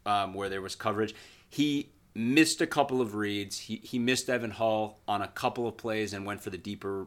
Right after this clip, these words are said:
play, and, and a couple of times that was significant. There was also at least one play where, uh, <laughs>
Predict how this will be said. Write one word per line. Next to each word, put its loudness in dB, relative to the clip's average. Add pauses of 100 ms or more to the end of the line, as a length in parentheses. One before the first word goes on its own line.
(160)
play, 0
and, -4
and -2
a 0
couple -2
of -2
times -2
that 0
was -6
significant. 0 (360)
There 12
was 12
also 10
at 6
least 2
one 2
play 2
where, 0 (880)
uh, 10
<laughs> -20